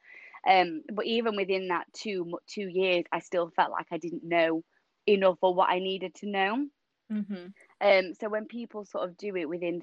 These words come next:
Speaker 1: three weeks, I, I, it baffles me because
Speaker 2: Yeah.
Speaker 1: I wouldn't, I wouldn't pass the exam in three weeks. <laughs> I need more
Speaker 2: Yeah.
Speaker 1: time.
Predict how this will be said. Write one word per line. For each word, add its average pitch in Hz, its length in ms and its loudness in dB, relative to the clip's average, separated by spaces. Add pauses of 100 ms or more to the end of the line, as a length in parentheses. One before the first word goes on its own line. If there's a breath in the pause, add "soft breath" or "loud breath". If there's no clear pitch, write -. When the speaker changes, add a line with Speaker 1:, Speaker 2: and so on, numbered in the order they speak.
Speaker 1:
three 196 220 -6
weeks, 175 340 -4
I, - 60 -10 (200)
I, - 200 -2
it 175 200 -2
baffles 170 440 -4
me 160 180 -4
because 165 340 -2 (120)
Speaker 2:
Yeah. 175 100 -4
Speaker 1:
I 180 140 6
wouldn't, 170 520 -4
I 247 140 6
wouldn't 196 260 4
pass 175 180 -12
the 180 100 -2
exam 180 360 2
in 170 120 -4
three 175 180 -4
weeks. 160 460 -4
<laughs> - 100 2
I 277 160 4
need 240 180 -4
more 202 180 0
Speaker 2:
Yeah. 180 60 -6
Speaker 1:
time. 185 420 0